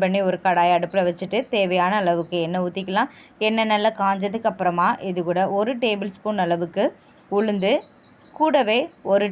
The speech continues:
டேபிள் ஸ்பூன் அளவுக்கு கடலைப்பருப்பு, கொஞ்சமா வெந்தயம். வெந்தயம் சேர்க்கறதுனால நல்ல டேஸ்ட்டும் இருக்கும், ஸ்மெல்லும் இருக்கும், அதனால சேர்த்துருக்கோம்.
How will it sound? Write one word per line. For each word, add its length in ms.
டேபிள் 300
ஸ்பூன் 260
அளவுக்கு 400
கடலைப்பருப்பு, 680
கொஞ்சமா 540
வெந்தயம். 500
வெந்தயம் 400
சேர்க்கறதுனால 640
நல்ல 220
டேஸ்ட்டும் 400
இருக்கும், 280
ஸ்மெல்லும் 420
இருக்கும், 240
அதனால 220
சேர்த்துருக்கோம். 500